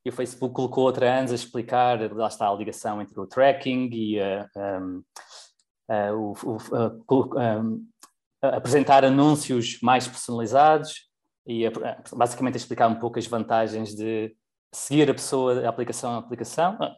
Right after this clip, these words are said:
s-, s-, e também justificando que não está a espiar a pessoa, não é? Não, não sabe exatamente o que é aquela pessoa, mas sabe, mas tem uma melhor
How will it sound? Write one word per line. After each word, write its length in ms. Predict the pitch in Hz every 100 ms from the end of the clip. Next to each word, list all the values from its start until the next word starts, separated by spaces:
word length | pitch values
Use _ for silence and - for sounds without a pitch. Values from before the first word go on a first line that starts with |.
| _
s-, 240 | - -
s-, 340 | - - - 139
e 300 | 131 127 123
também 180 | 127 117
justificando 640 | 113 - 120 - 113 113
que 400 | - 110 107 - _ _ -
não 100 | 131
está 500 | 123 143 131 127 - _ _ _ -
a 40 | 127
espiar 440 | - - 139 123
a 20 |
pessoa, 380 | 113 - 107 90
não 120 | 90
é? 120 | 110 113
Não, 220 | 98 98
não 180 | 110 110
sabe 260 | - 120
exatamente 440 | 120 117 117 120 120
o 40 |
que 120 | -
é 60 | 131
aquela 200 | 120 101
pessoa, 340 | - - 82 92
mas 180 | -
sabe, 400 | - 117 110 117 131 127
mas 220 | 113 -
tem 240 | 120 - 123
uma 140 | 120
melhor 460 | 120 127 131 127